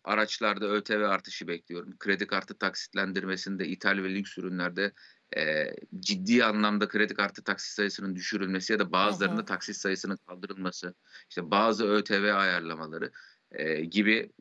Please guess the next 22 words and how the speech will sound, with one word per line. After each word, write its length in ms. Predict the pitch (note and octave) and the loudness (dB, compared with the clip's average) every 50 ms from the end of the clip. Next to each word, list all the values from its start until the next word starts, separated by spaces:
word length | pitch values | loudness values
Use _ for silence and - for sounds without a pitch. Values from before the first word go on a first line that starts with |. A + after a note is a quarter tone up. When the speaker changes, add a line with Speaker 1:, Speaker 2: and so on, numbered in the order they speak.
| _ _ | _ _
Speaker 1:
enflasyonu 720 | - A2 A2 G#2 - G#2+ A2+ A2+ A2+ - - A#2+ B2+ D3 C#3+ | 2 2 2 2 2 2 2 2 0 -2 -2 0 2 4 4
da 200 | C#3 A#2 A2+ - _ | 4 4 2 0 _
hala 460 | _ A2+ A#2+ B2 A#2 G#2 G2 G2 A#2 - | _ 2 4 4 4 2 0 -2 -2 -4
o 280 | - F#2+ F#2+ F2+ - - | -4 -4 -4 -4 -4 -4
en 160 | - F#2+ G2+ G2+ | -2 0 0 0
azından 380 | G2 F2+ F#2 F2+ F#2 F#2 F#2+ | 0 -2 -2 -4 -4 -2 -2
Nisan, 340 | F#2+ F#2+ F#2 - - G#2 G2+ | -4 -4 -4 -2 -2 -2 0
Mayıs, 320 | F#2 F#2 G2+ G#2 G2+ - | 0 2 2 0 0 0
Haziran 480 | G2+ F#2 F2+ E2+ F2+ F#2 G2 G2+ G2 - | -2 -2 -2 -2 0 2 2 0 0 -2
tarafındaki 560 | - G2 F#2 F2+ F2 - F2+ F2 F2+ - F2 | 0 0 0 0 0 -2 -4 -4 -4 -4 -4
manşetin 480 | F2 F2+ F#2+ G2 G2 - G2+ F#2 G2+ F#2+ | 0 2 2 2 2 0 -4 -4 -4 -4
içinde 300 | G2 - - G#2+ G#2 G2 | -4 -4 0 2 2 2
de 60 | - | 4
kaybolacak 520 | - A2 G#2+ G#2+ G2 G2+ F#2+ F2+ G#2 G2+ | 4 4 4 4 4 2 0 0 -2 -2
şekilde 300 | - - E2+ - D#2+ D#2 | -2 -6 -8 -8 -10 -10
yapacaktır 420 | D#2+ D#2 D#2 D2+ D2+ D2 - - D#2+ | -10 -10 -10 -12 -12 -12 -12 -10 -10
Mehmet, 340 | D#2 D#2 D#2 D#2 D2+ D2+ - | -8 -8 -8 -8 -10 -10 -10
Sayın 280 | - F#2 D#2+ D#2+ D#2 | -10 -8 -8 -6 -6
Mehmet 220 | D#2 D#2 D#2 D#2 - | -6 -6 -8 -8 -8
Şimşek 440 | - - - - D#2+ D2 - _ | -10 -10 -8 -8 -8 -8 -6 _
bunu. 100 | - F#2+ | 0 2
Yani 260 | F2+ F2 E2+ E2+ E2 | 4 4 4 2 2